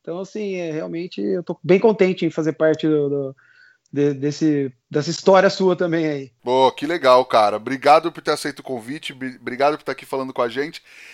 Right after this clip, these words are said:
Speaker 2: E aí, você me falou que tinham, que movimenta muita carne em Campinas. Dá pra nadar no, no estoque de carne igual o tio Patinhos ou não?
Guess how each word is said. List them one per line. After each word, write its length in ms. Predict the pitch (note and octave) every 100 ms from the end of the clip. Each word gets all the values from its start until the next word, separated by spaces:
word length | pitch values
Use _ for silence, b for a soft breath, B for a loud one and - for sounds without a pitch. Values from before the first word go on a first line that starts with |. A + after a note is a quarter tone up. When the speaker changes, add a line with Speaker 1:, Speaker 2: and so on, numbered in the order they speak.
| B
Speaker 2:
E 100 | F3
aí, 240 | E3+ F#3+ A3
você 160 | -
me 120 | G#3
falou 200 | G3+ G3
que 120 | G3+ -
tinham, 440 | - G#3 F#3+ D3 b b b
que 120 | -
movimenta 520 | D#3+ F3+ D#3 F3+ G#3 A#3+
muita 460 | D#3 E3+ G#3 G3
carne 300 | E3 D#3+ D#3+
em 40 | D#3
Campinas. 400 | D3+ F3+ E3 C#3+
Dá 140 | G3
pra 140 | A3+
nadar 440 | G#3 E3+ D#3 F3+ A3
no, 400 | F#3 D#3 B2+ A#2 _ b b b
no 200 | C#3 D3+
estoque 420 | C3 - F3 F3+
de 140 | - D#3+
carne 260 | F#3 G3
igual 140 | D3+ D#3
o 40 |
tio 160 | - G3
Patinhos 640 | - D#3 - G#3 F#3+ G3+
ou 100 | E3+
não? 140 | E3